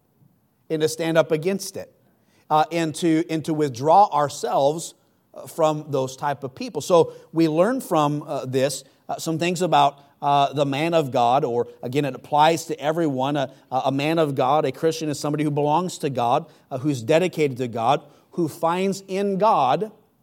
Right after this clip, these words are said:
uh, rather than riches, uh, his true possession. That's what the man of God is.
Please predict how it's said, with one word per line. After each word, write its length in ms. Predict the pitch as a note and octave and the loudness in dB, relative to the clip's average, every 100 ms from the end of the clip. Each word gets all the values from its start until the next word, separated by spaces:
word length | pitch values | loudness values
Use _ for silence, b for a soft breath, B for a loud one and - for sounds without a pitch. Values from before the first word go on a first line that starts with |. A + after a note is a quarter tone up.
| _ _ - - | _ _ -12 -2
uh, 240 | C#3+ C#3 C3+ | 2 2 2
rather 500 | C3 D#3 F#3 F3 E3 | 0 4 4 2 0
than 340 | D#3 D3 C3+ | 0 0 -2
riches, 680 | D#3 G3 - B2+ B2 C3+ - _ _ - | -2 -2 -2 -4 -4 -6 -12 _ _ -6
uh, 140 | C3 | -6
his 440 | A#2+ D3 D3 B2 - | -4 -2 -2 -2 -10
true 320 | - F3+ E3 | -10 -4 -4
possession. 580 | - C3 C#3+ C3+ G#2 F#2 _ _ _ _ _ _ _ _ - | -4 -2 -2 -2 -6 -16 _ _ _ _ _ _ _ _ -2
That's 320 | D3+ F#3+ - b b b | -2 -2 -8 b b b
what 260 | D3 D#3 D3 | 0 2 2
the 80 | C#3+ | 0
man 220 | D3 D3 | 0 -2
of 140 | C3+ | 0
God 220 | B2+ C3 C3+ | 2 4 4
is. 300 | F3 B2 | 2 0